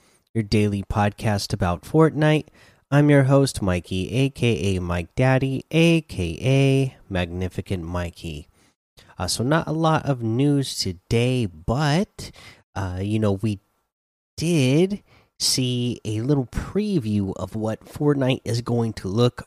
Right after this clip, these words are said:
on the next generation consoles.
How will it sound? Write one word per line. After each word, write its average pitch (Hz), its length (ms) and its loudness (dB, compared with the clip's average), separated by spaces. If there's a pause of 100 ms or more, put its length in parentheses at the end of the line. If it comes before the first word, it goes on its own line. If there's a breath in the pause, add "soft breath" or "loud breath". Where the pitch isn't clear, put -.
on 107 240 0
the 98 80 -4
next 104 380 -4
generation 95 720 -4
consoles. 90 840 -2